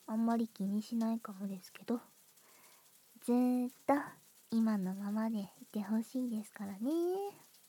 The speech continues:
ん。次は、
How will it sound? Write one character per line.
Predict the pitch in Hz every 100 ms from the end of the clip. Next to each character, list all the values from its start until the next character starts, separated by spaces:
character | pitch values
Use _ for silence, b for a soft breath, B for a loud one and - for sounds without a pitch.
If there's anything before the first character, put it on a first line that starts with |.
| - - - - - - - - - - - - - _ - - - - - _ - - - - - _ _ _ 262
ん。 | 277 _ _ - _ _ _ _ _ _ _ B B B B B B B B B _ _
次 | - 262 247 269 285 277
は、 | 254 262 277 269